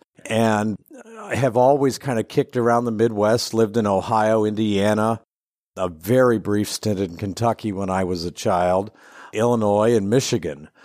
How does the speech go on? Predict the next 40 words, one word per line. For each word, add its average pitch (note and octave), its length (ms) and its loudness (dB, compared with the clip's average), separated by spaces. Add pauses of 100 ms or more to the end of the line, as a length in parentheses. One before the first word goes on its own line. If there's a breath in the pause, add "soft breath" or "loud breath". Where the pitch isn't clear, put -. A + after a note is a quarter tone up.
(720 soft breath)
I've G#2+ 300 -2
been, A#2 300 0
you A2+ 100 -2
know, A2+ 160 2
around B2+ 360 2
that B2 280 0
kind B2+ 180 -4
of G#2+ 80 -2
central C#3+ 360 -2
part C3 280 0
of G#2+ 140 -2
the G2 80 -2
country A2+ 600 -2 (480 loud breath)
my G#2+ 220 0
entire G#2+ 500 0
life. A2 480 0
I G2 220 -2
have G2+ 260 -2 (160)
a F#2+ 120 -2
lovely A2 440 2
wife A#2+ 600 0 (160)
and F#2 520 -4
two B2 500 0
children. A#2 640 0 (640 soft breath)
My G#2 180 0
daughter G#2+ 560 0
works G2+ 260 -2
for G#2+ 220 0
the G2 140 -4
Department G#2 480 -4
of G2 80 -4
Defense C3+ 580 -2
and G2 140 -6
lives G#2+ 200 0
in F#2+ 120 -8
Cleveland, A#2 440 -2
Ohio, G#2 520 0
and B2 100 -4
my G#2 160 0
son B2+ 540 -2